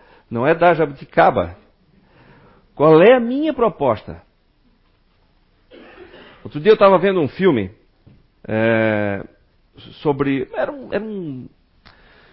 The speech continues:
quase que um documentário, só porque não tinha as cenas das pessoas envolvidas na época, porque fazia, há muito tempo já tinham morrido também. E não tinha essas cenas, né? Na época não existia. Melhor, tinha sim, mas tinha muito pouca.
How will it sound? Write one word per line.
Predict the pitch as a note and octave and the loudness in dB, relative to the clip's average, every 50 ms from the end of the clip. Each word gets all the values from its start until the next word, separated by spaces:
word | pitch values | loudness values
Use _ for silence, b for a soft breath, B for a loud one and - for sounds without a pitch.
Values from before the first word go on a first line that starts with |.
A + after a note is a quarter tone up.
| b b b b b b b b b _ _ _ _ _ _ _ | b b b b b b b b b _ _ _ _ _ _ _
quase | _ F#3 G3+ G#3 F#3+ G3 | _ 2 2 2 2 -2
que | - - | -6 -6
um | G3+ G3 | -6 -2
documentário, | F#3 F#3+ F#3 - F#3 F3+ F#3 F#3 E3+ - - B2+ A#2 G#2+ G2 F#2 F2 F2 | -2 -2 -2 -2 -2 -2 0 -2 -2 0 2 2 2 2 2 -2 -8 -14
só | - - D3 | -10 -8 -8
porque | C#3+ - D3 C3 - | -8 -8 -10 -10 -8
não | D#3 D#3 D3+ | -6 -6 -8
tinha | C#3+ - D3+ D#3+ D#3+ D3+ | -8 -10 -8 -8 -8 -8
as | C#3+ - - | -8 -10 -10
cenas | - C#3+ D3 D#3 D3+ C3+ | -8 -6 -4 -4 -4 -4
das | B2+ C#3+ C3+ | -4 -6 -6
pessoas | - - C3+ B2 - D3+ C#3+ C3+ C3+ | -6 -6 -8 -6 -4 -6 -6 -4 -4
envolvidas | C#3 C3 C3+ B2 A2+ C#3 C#3+ C3 B2+ A2+ | -4 -4 -4 -4 -4 -4 -4 -2 -4 -2
na | A#2+ B2+ | -2 -2
época, | C3+ C3+ - - | -2 -4 -6 -14
porque | _ - D3 | _ -14 -10
fazia, | - - C3+ B2+ B2+ A#2+ | -8 -8 -8 -6 -4 -4
há | A2+ | -4
muito | A#2+ C3 B2+ - | -4 -6 -8 -10
tempo | - B2 B2+ B2+ | -14 -14 -12 -12
já | C3 | -12
tinham | B2+ - B2 A#2+ | -12 -12 -12 -10
morrido | B2 A#2 A2 A#2 A#2 A#2 | -8 -6 -6 -6 -8 -10
também. | - A2 G#2 G2 F#2 E2+ _ _ _ _ _ _ - - | -12 -12 -12 -12 -14 -16 _ _ _ _ _ _ -18 -12
E | A#2+ A#2+ | -8 -6
não | B2+ C#3 C3 | -6 -6 -6
tinha | - - C3+ A#2+ G#2+ | -6 -8 -6 -6 -6
essas | F#2+ - G#2+ F#2 - | -6 -8 -12 -12 -12
cenas, | - F2 E2 E2 E2 | -14 -14 -14 -14 -16
né? | E2+ F#2 G2+ G#2+ - _ _ _ | -18 -18 -18 -20 -20 _ _ _
Na | - F#2+ F#2+ | -16 -12 -12
época | F#2+ - - G#2+ | -12 -12 -14 -16
não | G2+ G2 F#2+ | -14 -14 -14
existia. | F2+ F#2 - _ - _ _ _ _ _ _ _ _ _ _ _ _ _ _ _ _ _ _ _ _ _ _ _ _ _ _ _ _ _ _ _ _ _ _ _ _ _ _ _ _ _ _ _ _ _ _ _ _ _ _ _ _ _ _ _ _ _ - | -16 -18 -20 _ -20 _ _ _ _ _ _ _ _ _ _ _ _ _ _ _ _ _ _ _ _ _ _ _ _ _ _ _ _ _ _ _ _ _ _ _ _ _ _ _ _ _ _ _ _ _ _ _ _ _ _ _ _ _ _ _ _ _ -14
Melhor, | B2 G#2 G#2+ A2 F#2 E2 | -10 -6 -6 -6 -6 -8
tinha | - - A2 F#2+ F2+ | -12 -14 -14 -14 -14
sim, | - - | -16 -20
mas | F#2 F#2 F2 | -20 -20 -16
tinha | - G#2+ | -12 -10
muito | G#2 A2 A2 | -10 -10 -12
pouca. | - - G2+ - - - | -12 -14 -16 -16 -16 -20